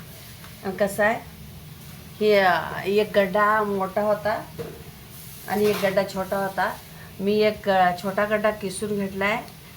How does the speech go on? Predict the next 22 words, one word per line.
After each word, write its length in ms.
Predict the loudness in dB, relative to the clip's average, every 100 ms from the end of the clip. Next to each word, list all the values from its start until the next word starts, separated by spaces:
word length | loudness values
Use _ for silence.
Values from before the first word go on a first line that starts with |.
| -8
आणि 140 | -4 -2 0
त्याच्यातला 440 | 0 0 0 -2
एक 140 | 0
दुसऱ्या 320 | -2 -2 2 2
एका 120 | 2
गड्ड्यातलं 400 | -2 -2 -2 -2
एवढं 240 | 0 -2
को-, 300 | -2 -2 -2
घेतलंय. 460 | -2 -6 -4 -4 -4 -14 -18 -2
का 100 | 0
आमच्या 220 | 0 -2
घरी 300 | -2 -4 -4
कसं 240 | -4 -4
चार 320 | -2 4 4 4
माणसं 260 | 0 -2
आहे, 100 | -2
चार 220 | 2 2
माणसाला 320 | 2 -2 -2 -4
पुरेल 300 | -4 -4 -6
इतकं 260 | -8 -6
मी, 240 | -6 -4 -4
अ, 200 | -6